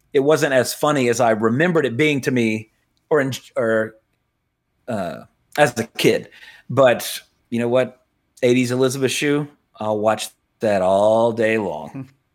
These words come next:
Speaker 1: Uh, 'cause she's fantastic in this film. The act, all the, all the, all the act, all the kid actors, all of them honestly do really well. Uh, the villains are chewing up some scenery,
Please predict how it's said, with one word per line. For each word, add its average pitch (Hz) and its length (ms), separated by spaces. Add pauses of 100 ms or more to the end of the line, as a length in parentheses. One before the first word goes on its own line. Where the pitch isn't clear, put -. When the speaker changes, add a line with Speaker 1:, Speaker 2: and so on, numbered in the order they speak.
(260)
Speaker 1:
Uh, 98 480 (100)
'cause 92 100
she's - 240
fantastic 127 600
in 107 80
this 104 120
film. 113 200
The 127 60
act, 151 280
all 208 140
the, 143 100
all 196 140
the, 156 260
all 185 100
the 156 60
act, 139 240
all 160 100
the 147 80
kid 151 140
actors, 123 480 (380)
all 135 180
of 123 60
them 107 100
honestly 117 880
do 117 220
really 127 280
well. 104 440 (500)
Uh, 120 80
the 117 120
villains 147 380
are 117 200
chewing 143 300
up 127 120
some 143 180
scenery, 131 560